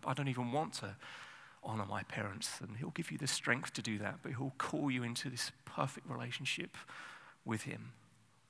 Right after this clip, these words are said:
with your perfect heavenly Father. Jesus said in John fourteen,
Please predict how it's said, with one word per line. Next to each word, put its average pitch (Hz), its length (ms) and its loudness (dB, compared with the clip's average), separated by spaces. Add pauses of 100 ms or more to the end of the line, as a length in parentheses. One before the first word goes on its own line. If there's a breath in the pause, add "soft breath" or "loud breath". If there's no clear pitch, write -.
(480)
with - 140 -4
your - 100 -4
perfect - 480 -2
heavenly 107 380 -2
Father. 156 500 -6 (2000 loud breath)
Jesus 131 280 8
said 123 260 6
in 110 240 -2 (300)
John 120 260 8
fourteen, 107 640 0